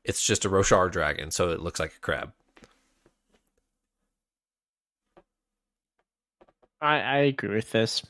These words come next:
Speaker 2: If it's talking, then we have to assume so, I think.
Speaker 1: Yeah.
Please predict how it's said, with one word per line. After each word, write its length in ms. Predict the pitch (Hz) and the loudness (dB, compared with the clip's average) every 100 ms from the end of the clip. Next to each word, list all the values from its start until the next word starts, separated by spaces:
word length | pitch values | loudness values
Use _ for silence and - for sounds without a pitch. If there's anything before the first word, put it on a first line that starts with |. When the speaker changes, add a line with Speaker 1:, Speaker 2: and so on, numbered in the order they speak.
| _ _ - | _ _ 0
Speaker 2:
If 180 | 156 | 4
it's 200 | 185 - | 4 2
talking, 540 | - - 147 - 151 139 | 2 2 4 4 4 8
then 240 | 139 131 | 6 6
we 100 | 131 | 4
have 220 | 127 123 - | 4 2 2
to 160 | 127 | 2
assume 380 | 117 - 117 110 | 2 -2 -6 -6
so, 200 | - 107 | -6 -4
I 100 | 110 | -4
think. 400 | - 107 110 - _ _ _ - | -6 -10 -10 -16 _ _ _ -12
Speaker 1:
Yeah. 140 | - | -10